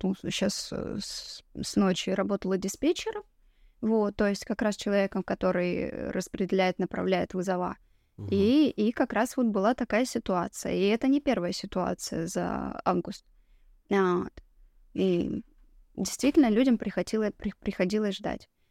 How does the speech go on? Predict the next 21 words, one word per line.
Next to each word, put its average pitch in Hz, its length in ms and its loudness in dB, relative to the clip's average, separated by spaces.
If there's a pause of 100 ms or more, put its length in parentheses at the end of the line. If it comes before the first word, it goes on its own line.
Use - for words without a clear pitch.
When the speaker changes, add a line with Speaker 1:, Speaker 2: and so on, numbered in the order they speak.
(220)
Speaker 1:
И 208 60 -4
хорошо, 202 340 2
если 262 360 4
это 208 600 -2 (680)
просто - 640 -2 (480)
давление. 185 600 2 (240)
Speaker 2:
И 196 60 -2 (140)
Speaker 1:
Вот. 185 120 4
Speaker 2:
сейчас, 175 160 8
Speaker 1:
Хотя 226 260 4
даже 214 280 4
Speaker 2:
э, - 20 -2
Speaker 1:
давление 233 720 2 (140)
в 185 420 -2 (100)
определенной 185 640 0
с-, - 140 -16
в 180 100 -2
определенной 185 520 0
ситуации, 254 580 0
то - 100 -4
есть - 180 -6